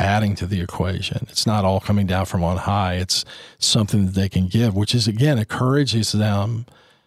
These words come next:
encourages the kids to recognize that they have something to give to the family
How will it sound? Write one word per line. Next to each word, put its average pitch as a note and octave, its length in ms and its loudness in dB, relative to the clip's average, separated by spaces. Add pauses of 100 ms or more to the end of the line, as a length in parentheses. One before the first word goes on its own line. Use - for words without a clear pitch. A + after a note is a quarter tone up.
(240)
encourages A#2 760 2
the G#2 100 0
kids G2 760 -2 (640)
to A#2 100 2
recognize A2 680 2
that G#2+ 140 0 (420)
they D3+ 300 4
have C3+ 220 4
something A2 400 0
to F#2+ 80 2
give F#2+ 280 0
to F#2+ 100 -4
the E2 100 -4
family F#2+ 640 -4